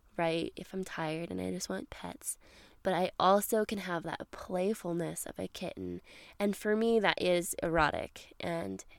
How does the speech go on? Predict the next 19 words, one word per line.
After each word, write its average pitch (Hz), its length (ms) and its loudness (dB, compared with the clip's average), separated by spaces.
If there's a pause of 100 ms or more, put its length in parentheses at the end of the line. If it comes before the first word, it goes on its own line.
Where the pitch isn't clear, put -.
(100)
it 180 100 -2
is 175 200 2
sexual. - 640 -6 (340)
So 202 460 8 (160)
little 226 240 6
space, 294 480 4
I - 60 -8
don't - 140 -8
wanna 196 220 -4
be 202 140 -4
sexual. 185 680 -4 (380)
I 202 40 -4
don't 262 140 0
like 196 240 0
that. - 320 -4 (320)
Uh, 170 160 4 (140)
kitten 294 300 2
space, 170 480 2
however, 156 580 0